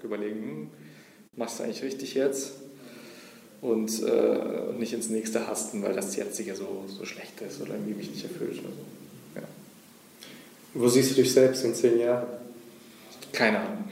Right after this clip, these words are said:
Speaker 1: <laughs> Zehn Jahre sind zu, zu, zu weit. Ein, zwei Jahre, drei Jahre, vier Jahre sehe ich mich auf jeden Fall, dass das Startup erfolgreich ist und ich fokussiere mich jetzt auch völlig hierauf und sonst ansonsten auf, auf meine Familie,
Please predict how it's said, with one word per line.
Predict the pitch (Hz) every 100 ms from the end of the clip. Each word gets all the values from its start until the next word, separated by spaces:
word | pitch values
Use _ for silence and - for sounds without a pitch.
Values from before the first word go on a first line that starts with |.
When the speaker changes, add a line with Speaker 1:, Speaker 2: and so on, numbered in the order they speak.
| - - -
Speaker 1:
<laughs> | 123 170 135 - 160 - - 139 110 110 -
Zehn | 135 127
Jahre | 127 123
sind | 120 113
zu, | - 120 113 110 113
zu, | - 135 117
zu | - 123
weit. | 113 113 - - - - - - - - - - - - _ - - - - - - -
Ein, | - 131 131
zwei | - 120 117
Jahre, | 110 107
drei | 110 107 107
Jahre, | 110 107 107
vier | 107 117
Jahre | 131 123 131
sehe | 117
ich | 113
mich | 113
auf | 120
jeden | 123
Fall, | 113
dass | 107 - -
das | -
Startup | - 147 147 -
erfolgreich | - - 131 - 123 131
ist | 127 - -
und | 123 110 107 - - - -
ich | -
fokussiere | - - 123 127
mich | 120
jetzt | 117 110
auch | 104 -
völlig | 123 113 -
hierauf | 127 123 120 120 - -
und | 110
sonst | 107 113 107
ansonsten | 107 107 107 104
auf, | 104 -
auf | - -
meine | 107
Familie, | 110 107 110 113